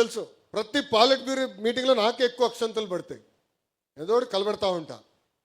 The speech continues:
మహానాడు కడపలో పెట్టాలన్నప్పుడు చాలామంది అన్నారు, "ఎందుకు ఊరికే అన్ని ఒక విశాఖపట్నమో విజయవాడనో తిరుపతి చాలు కదా" అంటే, లేదు, పార్టీ విధానం మారాలి. ప్రతి సం-,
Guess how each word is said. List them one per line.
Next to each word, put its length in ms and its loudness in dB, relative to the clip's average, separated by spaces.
మహానాడు 560 4
కడపలో 480 2
పెట్టాలన్నప్పుడు 680 0
చాలామంది 460 -2
అన్నారు, 260 -6
"ఎందుకు 260 -4
ఊరికే 380 -4
అన్ని 260 -6
ఒక 160 -8
విశాఖపట్నమో 800 0
విజయవాడనో 580 0
తిరుపతి 340 -2
చాలు 180 2
కదా" 280 0
అంటే, 160 -8
లేదు, 200 -2
పార్టీ 360 -2
విధానం 320 0
మారాలి. 380 -2
ప్రతి 340 -2
సం-, 320 0